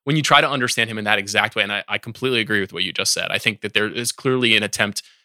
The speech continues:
to put his feelings and his understanding into the work and not on the page, even though he's putting things on the page in the first chapter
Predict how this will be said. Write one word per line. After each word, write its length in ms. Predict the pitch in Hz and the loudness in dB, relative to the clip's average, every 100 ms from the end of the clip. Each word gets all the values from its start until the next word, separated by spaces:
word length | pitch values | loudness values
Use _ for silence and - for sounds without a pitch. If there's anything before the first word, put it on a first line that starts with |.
| - | -8
to 220 | - 117 | -4 -4
put 480 | - - 151 131 - _ _ | -4 -2 2 2 0 _ _
his 200 | - 113 | -8 -4
feelings 580 | - - 127 117 101 107 | -4 0 2 2 0 -4
and 100 | 98 | -8
his 120 | 110 | -6
understanding 720 | 107 104 101 - 104 98 98 - - | -4 -2 -2 2 4 4 -2 -4 -8
into 240 | 117 131 | -4 0
the 100 | 113 | 0
work 360 | 101 92 90 - | -2 -4 -6 -12
and 220 | 107 98 | -14 -6
not 280 | 104 101 101 | -2 0 0
on 100 | 104 | -2
the 40 | |
page, 280 | 98 92 98 | -2 -2 0
even 160 | 123 135 | 0 0
though 80 | 120 | -2
he's 120 | 117 | -2
putting 220 | 143 117 | 0 0
things 220 | 120 117 | 0 0
on 80 | 104 | -2
the 60 | 98 | 0
page 260 | 113 107 | 2 2
in 80 | 98 | -2
the 40 | |
first 300 | 104 113 110 | -6 -2 -2
chapter 460 | - 92 - 92 - | 2 0 0 -6 -8